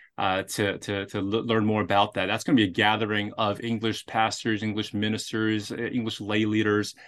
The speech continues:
And so again, it's all of us in the same boat, uh, dealing with the same challenges and the same opportunities. And it'll be a great, uh, place to not just get content, but mainly to build connections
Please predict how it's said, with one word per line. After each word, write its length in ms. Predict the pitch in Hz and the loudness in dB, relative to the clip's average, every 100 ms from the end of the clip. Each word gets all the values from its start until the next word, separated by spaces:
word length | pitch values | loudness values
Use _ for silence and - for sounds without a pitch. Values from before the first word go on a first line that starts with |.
| - _ | -20 _
And 160 | 107 104 | -2 0
so 160 | 120 110 | 2 2
again, 340 | 117 107 104 | 2 0 0
it's 120 | 104 | -4
all 220 | 127 131 | 0 2
of 120 | 131 127 | 2 0
us 100 | 127 | 0
in 60 | |
the 60 | 104 | 0
same 360 | - 120 117 | 0 2 0
boat, 340 | 107 104 101 104 - _ _ - | 0 0 -2 -4 -16 _ _ -4
uh, 300 | 107 101 107 - | 0 2 0 -4
dealing 320 | 107 113 123 117 | 0 2 4 2
with 120 | 110 | 0
the 60 | |
same 440 | - - 117 113 110 | -2 0 2 2 -2
challenges 880 | - 104 104 107 95 107 104 104 - | -2 0 0 -2 -2 -2 0 -2 -6
and 80 | |
the 40 | 98 | -4
same 240 | - 131 | 2 4
opportunities. 920 | 117 - 92 - 104 101 101 98 98 - | 4 0 -6 -4 -2 -2 -2 -2 -4 -6
And 120 | 113 | -6
it'll 100 | 101 | -2
be 140 | 104 | -2
a 20 | |
great, 380 | 92 107 110 123 _ _ - | -2 0 0 -2 _ _ 0
uh, 180 | 110 104 | 0 0
place 460 | - 107 101 - | -4 -4 -2 -4
to 280 | - 104 98 - - - | -4 -4 -4 -6 -20 -2
not 140 | 226 | 0
just 160 | 160 131 | 2 2
get 180 | 120 - | 0 -2
content, 560 | - 117 120 - 95 | 2 4 4 0 -4
but 80 | 98 | -2
mainly 380 | 104 117 123 104 | 0 2 2 0
to 140 | - 92 | -4 -4
build 260 | 110 104 | -2 -2
connections 800 | - 101 98 - - 101 110 - | -4 -2 -2 -2 -8 -12 -12 -14